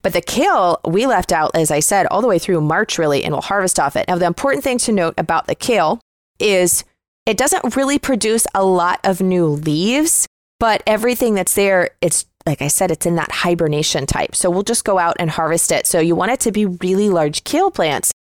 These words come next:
And it's not gonna grow a whole, whole lot more. You might get a little bit of growth on it, but you can just harvest off of it. And it does beautiful. And the great thing about these cool weather crops, especially things, even the carrots, honestly, but especially the Brussels sprouts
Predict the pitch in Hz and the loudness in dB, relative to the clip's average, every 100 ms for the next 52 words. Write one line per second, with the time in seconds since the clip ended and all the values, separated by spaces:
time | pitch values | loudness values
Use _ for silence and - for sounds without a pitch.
0 | _ 208 214 - 269 294 240 185 214 233 | _ -2 0 0 0 0 -2 0 0 2
1 | 247 - 196 180 165 - - 285 302 214 | 2 0 0 2 0 -2 -4 0 2 2
2 | - 175 143 196 226 - - 240 226 214 | 0 0 0 0 0 -2 -2 0 2 2
3 | 202 180 160 160 151 180 180 190 156 135 | 2 0 0 -2 -2 0 0 0 -2 -2
4 | - - 214 - 196 160 - 175 170 - | -2 -2 -2 -2 -2 -2 -2 -2 -2 0
5 | 160 151 156 143 - _ _ _ _ _ | -2 -2 -2 -2 -2 _ _ _ _ _
6 | - - 180 170 165 151 - 202 196 160 | -14 -4 -2 2 2 2 0 0 0 0
7 | - 185 180 226 302 220 175 175 196 196 | 0 0 0 -2 0 0 0 0 0 0
8 | - _ _ - 196 175 - 226 208 170 | -4 _ _ -2 0 0 0 0 2 0
9 | - 175 - 180 - 190 226 - 226 202 | 0 -2 -2 -2 0 0 -2 0 0 0
10 | 190 175 180 262 320 190 - 226 180 - | 0 0 0 0 0 -2 -2 0 0 0
11 | - 180 175 - 156 151 175 170 - 226 | 0 0 0 0 0 0 0 0 0 -2
12 | - 214 185 175 165 156 - - - 202 | 0 0 2 2 2 0 -2 -14 -6 -2
13 | 196 196 - 196 175 170 - | 0 0 -2 0 0 0 0